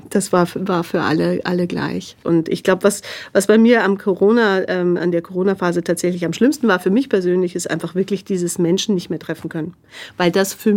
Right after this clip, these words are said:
mich als Person einfach was ist, was ich liebe, was ich gerne mache. Ich unterhalte mich gern mit Menschen, ich treffe Menschen gern.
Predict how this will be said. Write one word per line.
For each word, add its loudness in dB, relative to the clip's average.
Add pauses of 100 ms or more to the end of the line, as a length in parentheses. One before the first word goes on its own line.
mich 0
als -6
Person 2
einfach -6
was -6
ist, -8
was -4
ich -4
liebe, 4
was -4
ich -8
gerne -2
mache. -2
Ich -2
unterhalte -2
mich -2
gern -4
mit -2
Menschen, -2
ich -8
treffe -6
Menschen -2
gern. -2